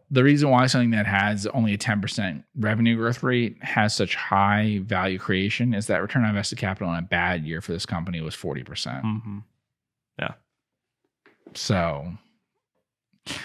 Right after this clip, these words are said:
Speaker 1: um, many of the companies that we're talking about don't have that possibility because they don't have that kind of, um,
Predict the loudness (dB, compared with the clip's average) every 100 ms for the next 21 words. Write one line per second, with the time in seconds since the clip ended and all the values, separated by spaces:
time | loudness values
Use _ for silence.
0 | -12 -16 _ 0 2 4 2 0 0 4
1 | 6 6 4 2 0 0 0 0 0 0
2 | 0 0 0 0 -2 -2 0 0 2 4
3 | 4 0 0 -2 -2 -6 -6 -6 -6 -6
4 | -4 -4 -4 -4 -4 -2 0 0 0 -2
5 | -4 -4 0 0 0 -2 -4 -6 -6 -6
6 | -8 -10 -12